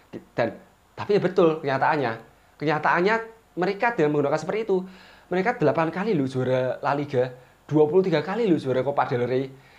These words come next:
Belum pernah terdegradasi loh. Jadi, ya emang luar biasa sih. Makanya itu kenapa tadi aku sebutkan ya, kenapa kok aku istilah itu simpatik atau kagum dengan Bilbao. Ya karena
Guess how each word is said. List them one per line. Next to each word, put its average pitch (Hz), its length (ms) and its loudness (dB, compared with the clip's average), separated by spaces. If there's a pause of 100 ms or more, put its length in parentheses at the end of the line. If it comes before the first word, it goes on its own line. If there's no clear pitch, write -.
(220)
Belum 156 240 4
pernah 180 160 0
terdegradasi 180 880 2
loh. 151 240 2 (240)
Jadi, 190 300 -4 (760)
ya 120 160 -2
emang 117 220 -4
luar 131 180 0
biasa 131 320 2
sih. 120 80 -4
Makanya 135 240 2
itu 180 140 2
kenapa 180 420 2
tadi 151 400 4
aku 131 160 0
sebutkan 139 320 0
ya, 127 140 4 (500)
kenapa 175 320 -2
kok 190 80 6
aku 180 200 2 (260)
istilah 165 260 2
itu 202 80 -4
simpatik 180 560 -4
atau - 240 -6
kagum 156 480 0
dengan 131 240 -2
Bilbao. 120 320 -2
Ya 110 80 -4
karena 117 240 -6